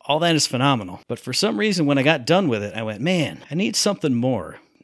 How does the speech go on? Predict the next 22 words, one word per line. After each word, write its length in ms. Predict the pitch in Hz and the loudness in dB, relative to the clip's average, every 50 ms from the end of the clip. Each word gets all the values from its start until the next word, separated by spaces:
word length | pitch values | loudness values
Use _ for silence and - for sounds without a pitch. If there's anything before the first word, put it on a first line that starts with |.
| _ - | _ -4
I 60 | 139 | -2
don't 120 | 156 170 160 | -2 0 0
know 120 | 156 160 | 0 2
what 100 | 151 151 | 2 2
I 80 | 143 135 | 2 2
need." 380 | 120 120 117 107 85 76 73 - | 2 0 -2 -4 -6 -8 -14 -16
I 180 | - - 101 104 | -14 -10 -8 -8
was 180 | 107 110 107 117 | -6 -6 -6 -8
like, 120 | 107 - | -8 -6
"Well, 200 | 113 120 135 135 | -4 -2 0 0
I 80 | 127 113 | 0 -2
could 200 | - - 117 - | -6 -10 -10 -6
play 380 | - 131 123 123 123 117 113 - | -4 -2 0 0 0 -2 -4 -8
some 160 | - - 98 87 | -12 -14 -10 -4
Great 240 | - 131 139 139 | 0 2 2 2
Ace 160 | 139 131 123 - | 2 0 -2 -4
Attorney 340 | - - - 147 156 156 | -6 -2 0 2 2 2
Chronicles. 680 | - - 156 147 151 147 139 - 151 147 151 151 147 135 | 2 2 0 2 2 0 0 -2 -4 -4 -2 -2 -4 -4
I 40 | 120 | -8
could 140 | - - - | -10 -10 -6
play 180 | - 139 123 | -4 -4 -2
that. 400 | 107 117 131 147 151 156 147 - | -2 0 0 2 2 0 -2 -4